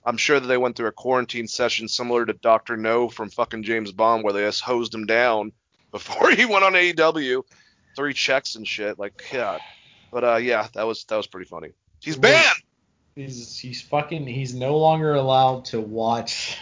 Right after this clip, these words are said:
Speaker 2: <laughs> T V, apparently. Um, yeah, that was weird. My friend sent me a message. He's like, "I told you the fucking Cornette shit was a gimmick." And I was like, I don't think so. I think Jor-, like, you know,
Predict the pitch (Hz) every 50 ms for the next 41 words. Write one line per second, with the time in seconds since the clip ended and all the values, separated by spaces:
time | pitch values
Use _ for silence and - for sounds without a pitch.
0 | - - _ _ - - - 185 165 156 - - - - - - 151 135 - -
1 | - 131 - - - 170 - - - - - - 160 - - - 185 - - -
2 | 175 - - - - - _ _ _ - - - - - - - - - - -
3 | - - - _ _ _ _ - 147 147 143 143 139 135 135 131 127 127 127 135
4 | - _ - 135 131 135 147 139 131 123 123 135 151 160 131 117 120 120 117 120
5 | 123 123 123 - - - _ _ _ _ - 156 190 208 202 - - - - _
6 | 233 240 233 - - 233 214 185 170 160 151 139 131 151 139 139 147 147 139 -
7 | 143 139 135 127 135 127 120 120 127 - - - 208 233 233 - 165 170 139 131
8 | - - 170 147 - 147 135 135 - - 160 151 147 151 156 156 - 156 151 143
9 | 127 120 120 110 120 131 135 139 151 160 156 151 139 135 131 135 135 131 127 117
10 | 110 110 - - - _ _ _ 254 311 359 - - - 117 127 143 135 - 104
11 | 104 110 120 123 160 165 160 135 127 131 131 135 131 135 - - 135 131 131 131
12 | 123 127 123 120 117 117 120 113 - - - _ _ _ _ _ - 127 139 127
13 | 113 107 104 104 107 110 127